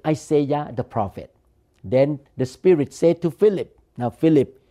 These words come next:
was anointed to evangelize now. "Go near and overtake th-, this chariot."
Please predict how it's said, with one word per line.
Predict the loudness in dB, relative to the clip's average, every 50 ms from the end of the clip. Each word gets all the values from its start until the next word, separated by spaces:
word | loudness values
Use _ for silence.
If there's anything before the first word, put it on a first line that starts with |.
| _ _ _ _ _
was | -2 -2 -2 -2 -4 _
anointed | -4 -2 0 0 2 2 2 0 2 2 2 2 2 0 -6 _ _ _ _ _ _ _ _ _ _ _ -10
to | -10 -4 -2
evangelize | 0 2 2 2 2 2 0 0 0 2 2 2 0 -2 -4 -8
now. | -12 -12 -12 -14 -20 -20 _ _ _ _ _ _ _ _ _ _ _ _ _ _
"Go | 2 4 4 4 2
near | 2 2 2 2 2 2 0 -4 -12 _ _
and | -8 -8 -8 -8 _ _ _ _ _ _ _
overtake | 2 4 4 4 4 2 0 2 2 2 2 0 -4 _ -16
th-, | -14 -14 -16 _ _
this | 0 0 0 0
chariot." | 0 -2 0 0 0 0 -2 -6 -10 -12 -14